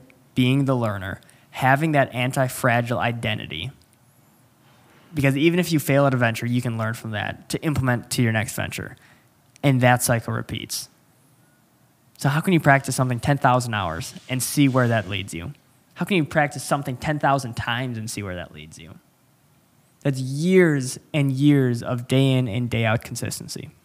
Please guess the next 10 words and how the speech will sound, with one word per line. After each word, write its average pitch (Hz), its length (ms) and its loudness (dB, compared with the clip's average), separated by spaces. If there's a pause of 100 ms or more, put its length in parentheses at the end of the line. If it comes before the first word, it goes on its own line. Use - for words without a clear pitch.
(400)
of 117 200 -6
training, 107 640 -4 (440)
going 139 280 4
back 120 300 0
to 127 120 -4
that 117 180 0
first 117 300 -4
point, - 320 -4 (1600)
under 131 280 4
pressure, 120 560 0